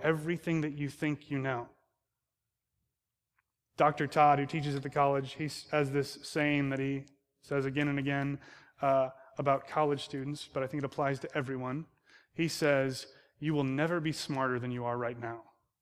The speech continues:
And I wish he would have said that to me when I was a student and I would have understood it. Because I look back, you know, now and think about all the theological discussions that I had when I was a student, and I,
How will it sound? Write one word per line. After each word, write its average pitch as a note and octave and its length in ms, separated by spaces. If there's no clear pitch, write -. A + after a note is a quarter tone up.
And C#3 300
I C#3+ 140
wish D3 540
he C3+ 160
would C3 100
have B2+ 100
said B2+ 180
that A#2 140
to C3 80
me B2+ 160
when B2 120
I B2 80
was A#2+ 100
a B2 60
student B2+ 520
and B2+ 120
I B2+ 40
would B2+ 120
have B2+ 100
understood A#2 460
it. A#2 180
Because C#3+ 200
I E3+ 80
look E3 180
back, C3 400
you D3+ 100
know, C3 100
now C3 440
and B2 260
think D#3 160
about C3+ 220
all C#3 180
the C3+ 140
theological C#3 560
discussions C3 500
that C3 80
I C3+ 120
had C3 280
when C3 80
I B2+ 60
was B2+ 100
a B2+ 60
student, C3 380
and B2 80
I, C3 260